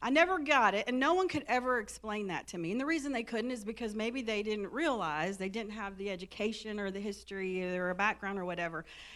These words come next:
And so sometimes when we read things, we read it at face value, and it can have a surface truth. But when you really get into it, and that's what hit me, that always stuck with me.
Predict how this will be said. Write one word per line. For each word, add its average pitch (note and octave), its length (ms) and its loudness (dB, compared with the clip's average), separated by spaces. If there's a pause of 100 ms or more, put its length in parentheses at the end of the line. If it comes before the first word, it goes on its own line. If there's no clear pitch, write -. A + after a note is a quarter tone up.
(100)
And C4+ 80 -4
so D4 140 0
sometimes F4+ 380 4
when F4+ 120 0
we D4 120 2
read C4+ 340 2
things, B3 260 0
we A3+ 120 -2
read B3 240 -2
it B3 100 2
at G#3 140 0
face A3 300 0
value, G3+ 400 2
and A3+ 120 0
it C4 100 -2
can D#4+ 140 2
have C#4+ 220 2
a C#4 40 0
surface A3+ 480 -2
truth. F#3 320 -2
But G#3+ 120 -4
when A3+ 160 0
you A3+ 120 -2
really D4 240 2
get B3+ 140 -2
into B3 180 -2
it, G#3+ 120 0
and A#3 60 0
that's D4+ 280 4
what B3+ 260 2 (300)
hit C#4 160 0
me, G#3+ 100 0
that G3+ 160 4
always C#4+ 320 2
stuck C4 300 -4
with G#3+ 200 -10
me. D#3+ 280 -6